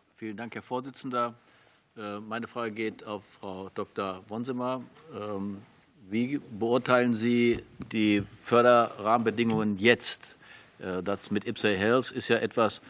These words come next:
was der Branche zusätzlich zur Verfügung gestellt wird. Wo sind die Defizite? Sie sprachen eben auch noch von Vereinfachung. Was kann man gezielt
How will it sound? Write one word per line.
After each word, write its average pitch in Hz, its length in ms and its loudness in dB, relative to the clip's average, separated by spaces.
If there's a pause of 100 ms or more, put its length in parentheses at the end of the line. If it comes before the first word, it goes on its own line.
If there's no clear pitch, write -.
(200)
was 98 140 -8
der 107 100 0
Branche 107 280 0
zusätzlich 123 420 0
zur 110 140 -2
Verfügung 117 340 0
gestellt 92 420 -6
wird. 92 200 -8
Wo 110 180 4
sind 120 180 0
die 104 100 0
Defizite? 131 760 2 (480)
Sie 107 100 -6
sprachen 110 320 2
eben 110 160 0
auch 107 80 2
noch 107 160 0
von 110 140 -4
Vereinfachung. 131 880 0 (380)
Was 113 180 0
kann 123 160 2
man 120 220 4
gezielt 151 800 2